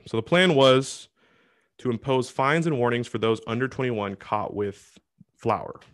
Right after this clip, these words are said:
In return, Murphy would sign two bills, one to launch a, a legal flower industry and another to halt arrests. Okay. So now there's an argument that some, there's one group that says, "Hey, you know, we don't want any sort of penalties for people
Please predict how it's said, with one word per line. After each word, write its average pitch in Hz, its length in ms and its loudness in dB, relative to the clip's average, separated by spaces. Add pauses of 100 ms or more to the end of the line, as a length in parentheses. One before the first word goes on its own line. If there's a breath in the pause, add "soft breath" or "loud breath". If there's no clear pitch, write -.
(220)
In 104 100 -4
return, 156 380 2
Murphy 127 260 0
would 113 160 -2
sign 107 260 0
two 107 140 -6
bills, 110 400 0 (500 soft breath)
one 113 200 0
to 123 100 -2
launch 107 340 -2
a, 98 140 -8 (300)
a 98 60 -4
legal 101 260 -4
flower 127 240 4
industry 127 320 -2
and 107 100 0
another 104 300 -2
to - 160 -8
halt - 460 -8
arrests. - 840 -12
Okay. 95 260 -6 (720 soft breath)
So 113 680 -2 (500)
now 107 140 -4
there's 107 220 -2
an 117 60 -2
argument 143 640 0
that 110 180 0 (500)
some, 127 380 0
there's 107 180 -2
one 131 180 0
group 143 240 2
that 110 160 -2
says, 104 220 -4
"Hey, 123 360 2 (440)
you 101 80 -6
know, 101 200 -6 (920)
we 107 120 0
don't 120 200 6
want 120 160 2
any 120 160 0
sort 127 160 -2
of 120 60 -4
penalties 123 400 -6
for 113 140 -8
people 113 560 0